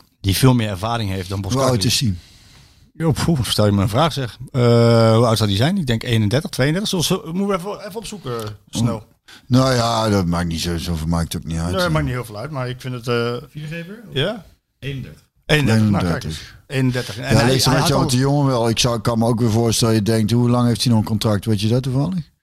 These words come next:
Speaker 1: Eh, nee.
Speaker 2: Ik zou denken, maar goed, ik ben op negenentwintigste al gestopt. Ik zou denken, nou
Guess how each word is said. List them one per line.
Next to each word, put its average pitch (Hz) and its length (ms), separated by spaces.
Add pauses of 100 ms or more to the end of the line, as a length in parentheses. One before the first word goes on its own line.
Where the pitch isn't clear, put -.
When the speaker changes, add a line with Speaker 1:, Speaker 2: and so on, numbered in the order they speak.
(300)
Speaker 1:
Eh, 139 500
nee. 123 340 (360)
Speaker 2:
Ik 110 180
zou 85 200
denken, 87 560
maar 98 140
goed, 92 160
ik 90 100
ben 95 120
op 90 140
negenentwintigste 95 640
al 85 80
gestopt. 85 400
Ik - 120
zou 85 180
denken, 85 340
nou 92 200